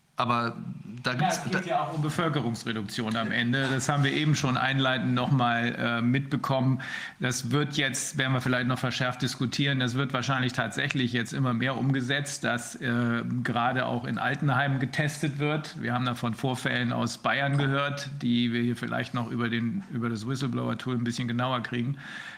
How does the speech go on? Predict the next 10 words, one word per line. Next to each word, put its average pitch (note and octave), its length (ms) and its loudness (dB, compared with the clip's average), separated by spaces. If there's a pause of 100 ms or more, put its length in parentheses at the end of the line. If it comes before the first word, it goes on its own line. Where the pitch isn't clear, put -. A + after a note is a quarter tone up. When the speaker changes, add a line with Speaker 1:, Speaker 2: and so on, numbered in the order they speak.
(120)
Speaker 2:
Ähm, A#2+ 480 2
und B2 180 2
diese B2+ 220 2
Leute A#2+ 440 0
werden A#2 300 -2
dann B2+ 220 0
eben, B2+ 640 -2
äh, B2 240 0 (540)
tot D3+ 240 0
behandelt. G2 500 -6